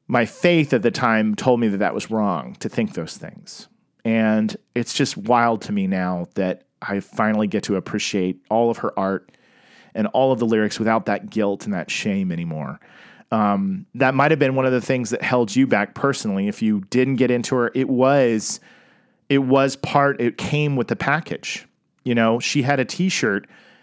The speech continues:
um, that referenced a lyric in a song, like, that said, "I'm a recovering Christian." And I remember a friend of my brother's saw that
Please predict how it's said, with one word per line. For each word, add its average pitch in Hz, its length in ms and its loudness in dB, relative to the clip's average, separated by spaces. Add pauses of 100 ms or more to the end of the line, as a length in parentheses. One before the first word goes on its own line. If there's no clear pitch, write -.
(360)
um, 107 360 2
that 110 100 0
referenced 120 420 0
a 120 60 4
lyric 120 320 2
in 117 60 -2
a 110 60 0
song, 120 420 0
like, 98 200 -2
that 104 80 -6
said, 101 180 0
"I'm 107 200 0
a 101 60 2
recovering 110 600 0
Christian." - 520 -8 (480)
And 131 80 2
I 135 40 6
remember 156 340 4
a 123 60 4
friend 147 220 2
of 135 80 0
my 123 120 4
brother's 113 560 2
saw 127 420 2
that 87 440 -2